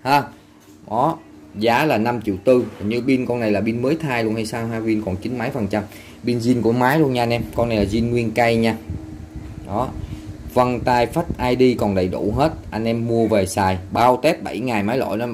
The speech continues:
đổi máy khác nha. Ha, pin còn tám mươi phần trăm nha mọi người. Pin zin nha, con này là pin zin còn tám mươi phần trăm, máy zin nguyên cây luôn á ha. Máy zin nguyên cây, cam kiết thì khỏi phải nói rồi. iPhone mà,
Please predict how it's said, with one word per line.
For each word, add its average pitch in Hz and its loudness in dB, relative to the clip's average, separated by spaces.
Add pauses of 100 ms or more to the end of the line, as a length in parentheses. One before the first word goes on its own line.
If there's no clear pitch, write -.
đổi 87 -2
máy 123 -2
khác 143 2
nha. 135 0 (560)
Ha, 127 2
pin 131 2
còn 110 2
tám 120 2
mươi 139 8
phần 107 0
trăm 120 0
nha 123 -2
mọi 104 0
người. 107 0 (640)
Pin 127 0
zin 147 6
nha, 139 4
con 123 -2
này 120 -2
là 110 2
pin 120 -4
zin 127 -2 (160)
còn 104 0
tám 113 0
mươi 147 4
phần 98 0
trăm, 117 2
máy 123 0
zin 127 0
nguyên 117 -2
cây 117 4
luôn 113 4
á 135 -2 (380)
ha. 123 0 (600)
Máy 123 -2
zin 127 0
nguyên 120 -2
cây, 113 4 (120)
cam 123 2
kiết 165 6
thì 107 2
khỏi 101 0
phải 135 0
nói 131 2
rồi. 175 2 (720)
iPhone 123 0
mà, 117 -2